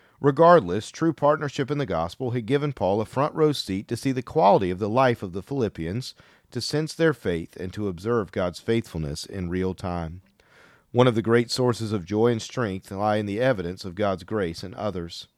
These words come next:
I think of so many of you who are different than you were when I arrived nine plus years ago. I marvel at some dear ones who have left our congregation and this world, some of them lately,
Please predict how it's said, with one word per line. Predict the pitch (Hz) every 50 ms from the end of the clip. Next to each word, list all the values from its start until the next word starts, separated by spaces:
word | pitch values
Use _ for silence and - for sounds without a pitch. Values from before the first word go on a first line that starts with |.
| _ _ _ _ _ _ _ _ _ -
I | 104 101
think | - - 131 123 -
of | 117 -
so | - 131 127 123
many | 120 131 143 151 135
of | 104 82 76
you | 90 90 95 95
who | 107 123
are | 117 107 104
different | 98 113 143 143 - - 71 69
than | 82 92 95
you | 95 104
were | 110 120 117 98 92
when | 92 98 98
I | 95 98 98 92
arrived | 92 101 113 107 90 85 92 90 95
nine | 101 101 104 104 101
plus | - - 104 101 - -
years | 110 110 113 98 95
ago. | 92 85 87 87 85 82 90 - _ _ _ _ _ _ _ _ _
I | - 107 113
marvel | 110 104 107 117 127 131 107 101 95
at | 104 98
some | - 113 110 98
dear | 95 110 117 117
ones | 104 98 101 107 110 113
who | - 120
have | 104 98 92
left | 104 117 131 127 -
our | 127 117 120
congregation | - - 117 117 127 135 139 107 92 87 92 92 - - 113
and | 95 82 92 107
this | 120 - -
world, | - 78 76 71 78 92 110 - _ _ _ _ _ _ -
some | - 135 139 156
of | 165 147 139
them | 143 131 123
lately, | 120 123 127 - - - 73 80 -